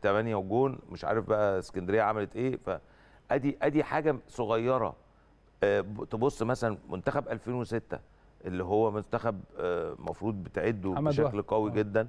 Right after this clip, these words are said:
Speaker 1: آه، آه، تلاقي ماتشاته برضو في حاجات لازم تت-، تتطور فيها، المباريات بتاعته. أنا كنت بقترح، أو يعني في اقتراح، ده حاجة ناجحة جدا، ليه ما يتعملش ماتشاته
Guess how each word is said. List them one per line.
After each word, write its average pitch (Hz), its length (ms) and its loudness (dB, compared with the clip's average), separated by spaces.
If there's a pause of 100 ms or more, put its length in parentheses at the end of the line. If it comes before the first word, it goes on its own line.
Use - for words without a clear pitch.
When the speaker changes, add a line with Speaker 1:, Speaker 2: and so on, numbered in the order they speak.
(460)
Speaker 1:
آه، 82 1080 0
آه، 76 260 -4 (140)
تلاقي 107 240 4
ماتشاته 110 680 0 (600)
برضو 101 420 0 (140)
في 98 220 -2
حاجات 95 460 -2
لازم 104 260 0
تت-، - 300 -6 (260)
تتطور 113 440 0
فيها، 131 340 2 (440)
المباريات 87 420 0
بتاعته. 117 460 -2 (400)
أنا 113 140 0
كنت 120 240 -4
بقترح، 117 600 -2 (160)
أو 82 180 -2
يعني 82 240 -2
في 123 100 -6
اقتراح، 104 480 -4 (440)
ده 101 460 4
حاجة 110 480 2
ناجحة 107 320 -4
جدا، 104 280 0
ليه 98 220 2
ما 139 120 2
يتعملش 120 420 -2
ماتشاته 117 580 0